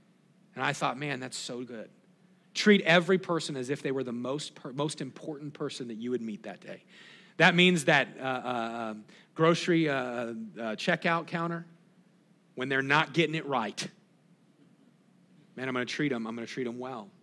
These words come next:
That means that waitress or waiter, <laughs> now that you can go back to restaurants,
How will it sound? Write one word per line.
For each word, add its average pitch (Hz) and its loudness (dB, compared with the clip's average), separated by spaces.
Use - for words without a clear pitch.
That 160 8
means 170 6
that 143 6
waitress 170 4
or 147 -2
waiter, 156 4
<laughs> - -6
now 151 2
that 143 -2
you 139 -4
can 139 -4
go 131 -6
back 131 -4
to 165 -6
restaurants, 165 -2